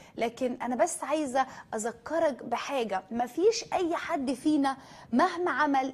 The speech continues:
يستحق لا الخلاص ولا الشفاء. الشفاء بيجي نتيجة عن الكفارة،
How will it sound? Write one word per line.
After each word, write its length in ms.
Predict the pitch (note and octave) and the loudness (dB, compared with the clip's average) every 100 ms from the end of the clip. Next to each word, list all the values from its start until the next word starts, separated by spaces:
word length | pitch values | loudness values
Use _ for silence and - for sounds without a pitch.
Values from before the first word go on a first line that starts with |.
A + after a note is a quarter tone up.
| A#3 | -2
يستحق 640 | B3 - B3+ - C#4+ - G#3 | -2 -2 -4 0 -2 0 2
لا 160 | B3 | 4
الخلاص 640 | F#4 - D#4 E4 A4+ - - - - - | 2 2 0 2 0 -6 -12 -20 -18 0
ولا 260 | B3 D4+ F4+ | 4 6 4
الشفاء. 440 | - A#3 G#3 F#3+ - - - - | 2 -4 -6 -10 -14 -20 -16 -6
الشفاء 560 | B3 - F#4 G#4 A#4+ A4+ | -4 -2 -2 -2 -2 -2
بيجي 680 | A3+ C4 D#4 F4+ C#4 F4 - | -2 0 2 2 4 2 0
نتيجة 540 | A3+ B3+ B3+ D#4 C4 D4 | -6 -6 -2 -2 0 -2
عن 260 | C4 A3 B3 | -4 -4 -6
الكفارة، 680 | B3 - G#3 - F#3+ F#3+ | -6 -10 -14 -12 -10 -8